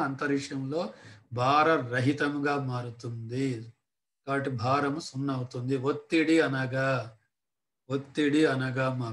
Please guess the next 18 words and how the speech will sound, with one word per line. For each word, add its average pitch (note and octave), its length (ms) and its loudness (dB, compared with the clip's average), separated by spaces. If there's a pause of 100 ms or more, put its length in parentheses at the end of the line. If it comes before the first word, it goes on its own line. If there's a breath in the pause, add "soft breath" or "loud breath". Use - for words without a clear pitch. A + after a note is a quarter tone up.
(100)
పీడనము C#3+ 600 0 (140)
into C3+ 340 -2
వయసు. B2 240 -4 (100)
ఒత్తిడి D3+ 380 0
అనేది C#3+ 380 -2 (140)
nothing C#3 380 -4
but F#3+ 120 0 (1200)
బలం D3+ 420 4
అన్నమాట. B2+ 480 -2 (720)
So D#3+ 80 2 (260)
బ-, D3 140 -2 (240)
పీడనం E3 460 6
is D#3 160 0
equal D#3+ 320 2
to F3 60 0 (100)
ఒత్తిడి D#3 380 2
by D#3 100 6 (100)
వైశాల్యము. C#3 640 0